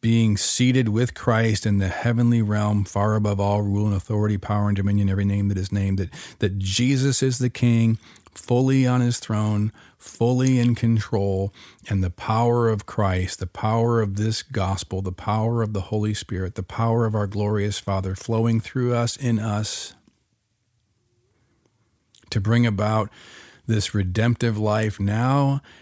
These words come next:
and this hope that we've been called into, the riches of your glorious inheritance of a resurrection on a resurrected earth. This is the story that's happening. All things are being recapitulated in Christ and heaven and on earth. This is the story our lives are in.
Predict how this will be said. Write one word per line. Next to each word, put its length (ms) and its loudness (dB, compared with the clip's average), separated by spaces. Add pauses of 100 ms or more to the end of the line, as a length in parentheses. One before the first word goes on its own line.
(120)
and 280 -2
this 300 -4
hope 580 0
that 120 -2
we've 200 0
been 180 -2
called 380 0
into, 540 0
the 120 -4
riches 460 -2
of 140 -2
your 120 -2
glorious 560 0
inheritance 760 -2 (340)
of 140 -2
a 80 0
resurrection 840 0
on 120 0
a 80 0
resurrected 680 -2
earth. 540 -4 (920)
This 640 0
is 300 -2
the 120 -6
story 460 -2
that's 200 -4
happening. 540 -2
All 220 0
things 280 0
are 60 0
being 360 2
recapitulated 1080 0
in 200 2
Christ 480 -2
and 120 -4
heaven 280 -2
and 80 0
on 100 0
earth. 760 -6
This 220 -2
is 140 0
the 80 -4
story 440 0
our 140 0
lives 400 0
are 140 0
in. 260 2